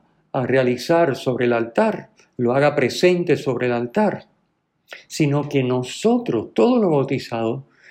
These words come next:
tenemos que asociarnos a ese sacrificio de Cristo que se nos hace presente en la Eucaristía con nuestro sacrificio personal,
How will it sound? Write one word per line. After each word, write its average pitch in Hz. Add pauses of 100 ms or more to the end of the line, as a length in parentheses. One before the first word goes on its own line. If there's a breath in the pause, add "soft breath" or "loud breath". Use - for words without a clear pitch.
(540 loud breath)
tenemos 208
que 170
asociarnos 156
a 135
ese 143
sacrificio 143
de 135
Cristo 151
que 135
se 127
nos 123
hace 131
presente 143
en 110
la 107
Eucaristía 135 (300 soft breath)
con 113
nuestro 196
sacrificio 127
personal, 101